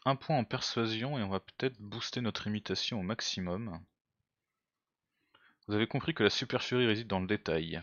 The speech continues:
Personne n'aime les imposteurs de pacotille. Donc on a un bon instinct, un peu de persuasion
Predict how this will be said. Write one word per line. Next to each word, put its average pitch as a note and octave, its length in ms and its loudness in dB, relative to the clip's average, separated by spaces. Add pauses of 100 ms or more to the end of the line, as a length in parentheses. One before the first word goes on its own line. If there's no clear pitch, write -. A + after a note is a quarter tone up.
Personne A2 380 0
n'aime G#2+ 160 0
les F#2 120 0
imposteurs G2+ 400 0
de F#2 60 -4
pacotille. - 720 -6 (880)
Donc - 140 -4
on A2+ 80 4
a A2 60 10
un A2+ 80 10
bon D#3+ 200 6
instinct, D3+ 400 4
un B2+ 60 4
peu C#3 140 -2
de - 40 -10
persuasion B2 600 -2